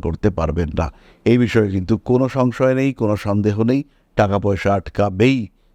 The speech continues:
সেখানে কিন্তু আপনি নিজেকে মুক্ত করতে পারবেন না। এরপরে আমরা চলে আসবো নাক্ষত্রিক আলোচনা প্রসঙ্গে। প্রথমে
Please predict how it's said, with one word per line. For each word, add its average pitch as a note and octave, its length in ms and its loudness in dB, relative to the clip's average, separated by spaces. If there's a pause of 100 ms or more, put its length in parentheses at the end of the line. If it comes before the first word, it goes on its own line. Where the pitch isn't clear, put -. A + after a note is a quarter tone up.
সেখানে A2+ 340 2
কিন্তু G2 220 -2 (100)
আপনি G2 140 -4 (100)
নিজেকে F#2 300 0 (120)
মুক্ত - 180 -4 (140)
করতে G2 260 -2
পারবেন - 400 -4 (100)
না। - 80 -14 (460)
এরপরে F3+ 300 4
আমরা F#3+ 140 2
চলে F3 280 2
আসবো E3+ 220 -4
নাক্ষত্রিক C#3 600 0
আলোচনা B2 380 0
প্রসঙ্গে। D#3 420 0 (100)
প্রথমে A2 300 0